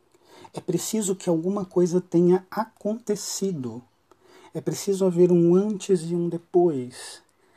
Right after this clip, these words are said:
É preciso haver uma transformação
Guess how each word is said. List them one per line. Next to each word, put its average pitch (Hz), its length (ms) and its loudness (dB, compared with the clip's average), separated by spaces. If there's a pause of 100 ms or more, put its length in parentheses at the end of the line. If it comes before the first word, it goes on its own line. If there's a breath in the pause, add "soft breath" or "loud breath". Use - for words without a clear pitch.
(200 soft breath)
É 139 80 -10
preciso 147 680 -2
haver 135 600 -2 (180)
uma 131 400 -4 (500)
transformação 202 1600 -2